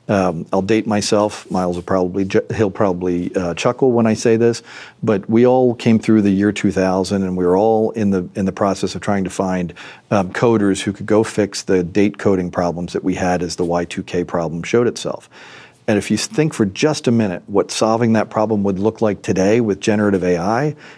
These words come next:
it becomes immediately evident how different the world is. Now, that's twenty plus years ago, twenty, twenty-four years ago now. But in twenty-four years, we would solve that problem completely differently. And some of the issues that we had,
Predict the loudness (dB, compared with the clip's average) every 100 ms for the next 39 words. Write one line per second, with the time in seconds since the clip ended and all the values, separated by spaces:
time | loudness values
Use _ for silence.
0 | _ -2 0 0 -2 0 2 4 6 4
1 | 4 0 2 0 -2 -4 -2 0 0 0
2 | -2 0 -2 -2 2 2 2 0 -2 -4
3 | -10 -20 -6 0 2 0 -2 -2 0 0
4 | -2 -2 0 0 2 0 0 -2 -4 -8
5 | -20 -8 -6 -2 2 4 4 2 2 0
6 | 0 -2 -4 -10 -20 -20 _ -2 0 0
7 | 0 2 0 2 2 2 4 2 4 2
8 | 2 0 0 0 2 0 0 -2 -2 -6
9 | -6 -2 0 0 0 -2 -4 -10 -10 -8
10 | -4 0 2 2 2 0 2 0 2 2
11 | 2 -2 -4 -6 -8 -12